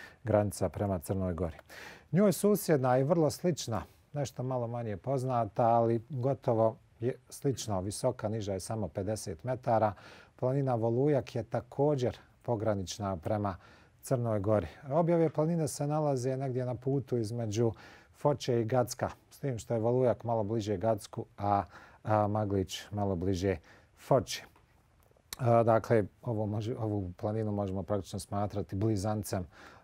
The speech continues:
a, Maglića. Obje planine su prostorno prilično male, ali su, a, izrazito visoke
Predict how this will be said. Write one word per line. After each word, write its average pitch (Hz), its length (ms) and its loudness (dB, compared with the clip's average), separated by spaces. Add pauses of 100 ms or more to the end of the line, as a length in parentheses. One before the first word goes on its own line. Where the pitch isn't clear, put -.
(140)
a, 95 580 2 (200)
Maglića. 120 500 0
Obje 107 160 2
planine 113 400 -4
su 107 200 -6
prostorno 123 640 -2
prilično 135 440 -2
male, 147 420 0
ali 120 200 -2
su, - 280 0 (500)
a, 120 320 4
izrazito 120 480 0
visoke 107 540 0